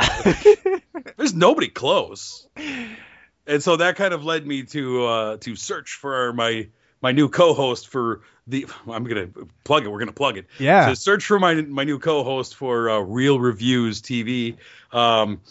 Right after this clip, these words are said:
Speaker 2: and so we had a reality show, America's Next Co-Host, and we pared it down, and there was a, there was some tough eliminations.
Speaker 1: <laughs>
Speaker 2: Um, we, you know, it,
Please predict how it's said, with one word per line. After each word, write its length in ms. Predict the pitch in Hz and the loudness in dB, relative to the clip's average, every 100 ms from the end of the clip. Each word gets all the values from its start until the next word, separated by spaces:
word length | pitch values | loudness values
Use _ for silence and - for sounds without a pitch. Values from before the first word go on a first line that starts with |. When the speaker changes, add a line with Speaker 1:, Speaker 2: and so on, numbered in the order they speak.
| - | -14
Speaker 2:
and 100 | - | -8
so 120 | 127 175 | 0 4
we 120 | 175 | 6
had 160 | 180 165 | 6 4
a 40 | |
reality 520 | 143 139 131 135 135 | 2 4 4 2 0
show, 580 | 131 - 131 131 131 131 | -4 -2 0 0 0 0
America's 500 | 120 120 123 - 117 | -2 -2 -4 -4 -8
Next 280 | 123 120 - | -4 -4 -6
Co-Host, 800 | - 123 117 120 120 120 120 - _ - - | -2 0 0 2 2 0 -2 -12 _ -20 -10
and 480 | 117 117 117 113 | -6 -2 -2 -2
we 200 | 117 120 | -4 -6
pared 400 | 113 107 131 127 | -6 -6 -2 0
it 120 | 123 101 | 0 0
down, 520 | 127 123 120 120 120 | 0 2 2 0 -4
and 80 | 107 | -6
there 80 | 101 | -6
was 100 | 101 | -8
a, 60 | 98 101 | -10 -8
there 80 | |
was 100 | 135 - | -10 -10
some 200 | 110 95 | -12 -8
tough 280 | - 147 - | -2 0 0
eliminations. 920 | 135 127 127 127 - 127 127 135 156 | -2 -2 0 -2 -2 -4 -2 -2 -2
Speaker 1:
<laughs> 60 | 165 - - - | -4 -4 -14 -4
Speaker 2:
Um, 460 | 123 123 123 120 113 | 0 4 4 2 -4
we, 220 | 151 156 - - - | -4 -4 -4 -14 -6
you 120 | 139 | 0
know, 260 | 131 143 | 2 2
it, 80 | 139 | 0